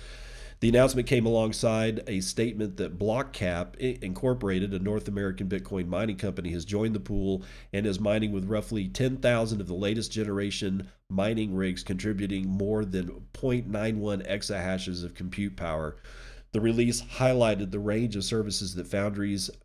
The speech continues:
Bitcoin mining pool provides to appeal to institutional clients. Quote, "Foundry U S A Pool is focused on institutional mining businesses and is seamlessly integrated with D C G-owned cryptocurrency prime broker Genesis Trading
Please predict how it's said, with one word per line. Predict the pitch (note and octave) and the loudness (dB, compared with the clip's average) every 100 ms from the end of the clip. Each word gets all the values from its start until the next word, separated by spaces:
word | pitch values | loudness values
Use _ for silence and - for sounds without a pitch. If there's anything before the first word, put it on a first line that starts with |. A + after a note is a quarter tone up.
| F#2 | -4
Bitcoin | F#2+ A#2 A#2+ A#2 F#2+ F2+ | 0 0 0 0 0 2
mining | F#2 A2 G#2 F#2 | 2 2 0 4
pool | G2+ F2+ | 4 4
provides | - F2+ F2 G2+ G2+ G2 F#2 | 4 2 2 0 0 -2 -4
to | - - F#2 | -6 -4 -2
appeal | F2 B2 C3+ C3 B2 | -2 0 2 2 2
to | A#2 | -4
institutional | F#2+ F#2 F#2 G#2 F#2+ F2+ D#2 | -4 -6 -6 -6 -4 -6 -6
clients. | - C#3 C3+ C3 | 0 2 2 0
Quote, | - E3+ D#3 - - - - _ | 2 2 2 -2 -16 -20 -20 _
"Foundry | - A#3 G#3+ C3 | 4 6 6 6
U | G#2 F#2+ | 4 4
S | F2+ F#2 | 2 0
A | |
Pool | F2+ D3 D3 E2 | -2 0 0 -2
is | - | 2
focused | E3 F3+ - | 4 4 2
on | F#2 A2+ | -2 -2
institutional | D#3+ A2+ C#3 C3 B2+ E2+ | -2 -2 0 -2 -2 -6
mining | G2 D#3 F#2 | -2 -2 -2
businesses | B2+ D#3+ B2+ G2 E2 | -2 -2 -2 -2 -2
and | E2+ E2+ | -4 -4
is | E2 D2+ | -6 -6
seamlessly | - C3+ E3+ C3 B2+ A#2 B2 | -2 0 2 2 2 0 0
integrated | B2 G#2 G2+ F#2 F2 | -2 -2 0 -2 -4
with | D#2 | -4
D | G2 A#2+ | -2 0
C | C3 G#2+ | 0 -2
G-owned | F#2+ A2+ G#2 G#2+ F#2+ | 0 -2 0 -2 -2
cryptocurrency | A2+ G#2+ F#2 A2+ G#2+ F#2+ F#2+ | -4 -4 -4 -2 -2 -2 -8
prime | - G2 A2 G#2 | -6 -4 -2 0
broker | G#2+ G#2+ G2 | -2 -2 -4
Genesis | F2+ G2+ G2+ G#2 | -4 -4 -2 -4
Trading | F#2 F#2+ C3 A2+ F2+ | -4 0 0 0 -2